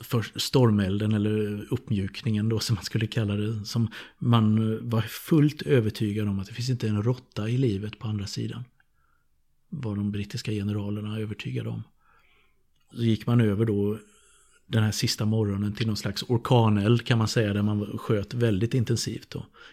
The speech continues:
intensivare än vad man hade gjort hittills. Sen gick man över till en krypande artillerield. Och det innebär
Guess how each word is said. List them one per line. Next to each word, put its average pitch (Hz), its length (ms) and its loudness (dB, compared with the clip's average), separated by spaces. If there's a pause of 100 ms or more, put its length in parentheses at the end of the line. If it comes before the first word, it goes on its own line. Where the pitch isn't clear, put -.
intensivare 104 680 -2
än 104 80 0
vad 104 100 -2
man 107 180 -2
hade 104 100 -4
gjort 110 260 -8
hittills. 123 420 -8 (520)
Sen 139 300 2
gick 139 180 4
man 135 140 4
över 104 420 0 (380)
till 107 140 0
en 98 120 -2
krypande 104 680 2
artillerield. 107 680 -2 (1500)
Och 113 100 -2
det 117 100 6
innebär 104 540 2